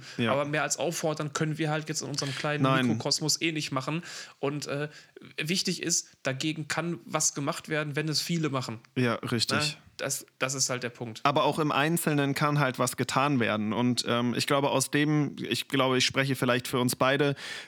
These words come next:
Speaker 1: würde, und ihr jetzt Bock habt nach dem Hören dieser Folge und sagt, „Ey, w-, ich muss euch unbedingt da was sagen, ihr seht da was total falsch oder ich hab die und die, äh, Erfahrung gemacht“,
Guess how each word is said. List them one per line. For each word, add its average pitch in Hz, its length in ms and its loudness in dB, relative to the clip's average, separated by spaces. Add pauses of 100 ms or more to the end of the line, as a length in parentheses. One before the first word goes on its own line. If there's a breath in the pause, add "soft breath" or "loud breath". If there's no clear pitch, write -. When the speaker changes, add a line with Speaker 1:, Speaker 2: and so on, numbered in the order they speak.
Speaker 1:
würde, 139 400 2
und 139 300 0
ihr 135 220 4
jetzt 135 380 0
Bock 156 280 0
habt - 360 0
nach 131 220 0
dem 139 380 4
Hören 147 360 2
dieser 127 240 4
Folge 143 380 2
und 131 80 2
sagt, 127 180 0
„Ey, 131 240 2
w-, 120 180 -2
ich - 200 0
muss 143 180 4
euch 127 160 4
unbedingt 143 360 2
da 135 80 4
was 127 160 0
sagen, 135 240 2
ihr 127 120 2
seht 127 180 2
da 127 100 0
was 127 120 2
total 139 360 2
falsch 135 340 2
oder 123 160 2
ich 120 120 0
hab 120 140 0
die 147 140 4
und 135 160 0
die, 156 260 6
äh, 135 360 2
Erfahrung 147 460 2
gemacht“, 139 260 2